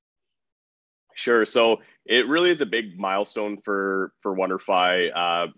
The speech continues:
super excited for, for, for the team. There's a lot of work that, uh, went in behind this to get the T S X listing.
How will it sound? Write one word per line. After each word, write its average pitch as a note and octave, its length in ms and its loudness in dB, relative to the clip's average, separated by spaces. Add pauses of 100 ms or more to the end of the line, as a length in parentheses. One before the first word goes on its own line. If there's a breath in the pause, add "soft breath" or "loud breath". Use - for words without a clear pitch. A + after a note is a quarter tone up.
super A2 300 -4
excited G2+ 400 0
for, F#2 380 -4
for, F2 400 -4
for F#2 100 -6
the E2+ 80 -8
team. F2 260 -4
There's E2+ 180 -2
a E2+ 40 0
lot E2 180 4
of E2+ 80 2
work D#2+ 280 -4
that, E2 160 2 (120)
uh, D#2+ 240 2
went E2 200 -2
in D#2 360 -8
behind E2+ 320 2
this E2+ 140 0
to F#2 100 -6
get D#2+ 140 0
the - 60 -10
T - 120 -6
S E2+ 120 -2
X F2 200 -2
listing. F2+ 440 -2